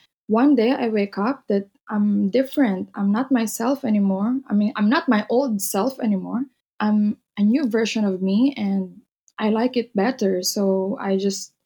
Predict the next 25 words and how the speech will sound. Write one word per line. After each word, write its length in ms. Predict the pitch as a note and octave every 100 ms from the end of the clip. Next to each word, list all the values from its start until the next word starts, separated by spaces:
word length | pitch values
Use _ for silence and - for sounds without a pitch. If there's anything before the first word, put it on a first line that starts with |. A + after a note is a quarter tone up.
| _ _ _ -
I 80 | G3
just 300 | G#3+ - -
lived 520 | G#3 G#3 A3+ B3+ G3+
it, 260 | G3 B3+ B3+ _
and 280 | G3+ F#3+ F#3+
that's 440 | G#3+ G3+ - - - _ _ _ G#3 G3 G3 G3
how 260 | B3+ A#3 A3+ _ _ A3
am 160 | G#3
I 140 | G3+ G3+
going 440 | G3+ G3 G3 F#3+
to 120 | G3
describe 420 | F#3+ F#3+ - G3+ F#3+
myself 600 | F#3 - G3 F3+ F3 _ _
now, 400 | G3+ G3+ F3+ - - -
not 240 | G#3 G#3+
the 240 | G#3 G3 G3 _ -
past 380 | G3+ G3+ -
Kimi 260 | - G#3 G3
before. 560 | F#3+ G#3 B3+ C#4 F4 G4 _ _ G#3+
I 380 | G3 F#3+ F#3+ G3 _
un-, 200 | G3 G3
I 80 | G#3
unlearned 580 | G3 G3+ G3 F#3+ G3 G#3+
that, 200 | B3 D4+ -
and 280 | - G3 F#3